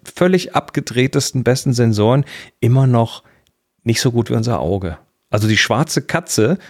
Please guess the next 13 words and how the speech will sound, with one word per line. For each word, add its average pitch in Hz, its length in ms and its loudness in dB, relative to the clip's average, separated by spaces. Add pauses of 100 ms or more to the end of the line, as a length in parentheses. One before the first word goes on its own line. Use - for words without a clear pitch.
(120)
vor 120 200 0
einem 107 140 0
schwarzen 120 720 0
Hintergrund, 113 680 0 (280)
die 120 120 2
sehen 139 260 4
wir 143 80 4
mit 131 160 0
dem 127 140 0
Auge 147 560 2
wahrscheinlich 135 760 0
immer 127 220 0
noch, 196 320 -2